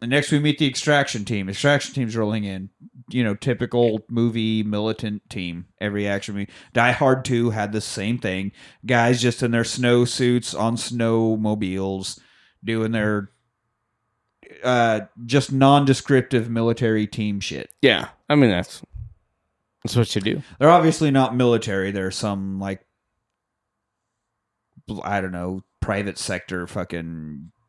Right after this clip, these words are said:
Speaker 1: something, right? Uh, I'm trying to remember what, what the, I don't know, there's a name for it, but not getting it.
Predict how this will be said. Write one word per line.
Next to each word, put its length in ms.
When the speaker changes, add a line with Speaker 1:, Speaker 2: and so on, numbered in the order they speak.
Speaker 1:
something, 460
right? 280
Uh, 460
I'm 100
trying 240
to 80
remember 400
what, 80
what 120
the, 580
I 240
don't 60
know, 60
there's 180
a 40
name 140
for 120
it, 100
but 180
not 160
getting 180
it. 80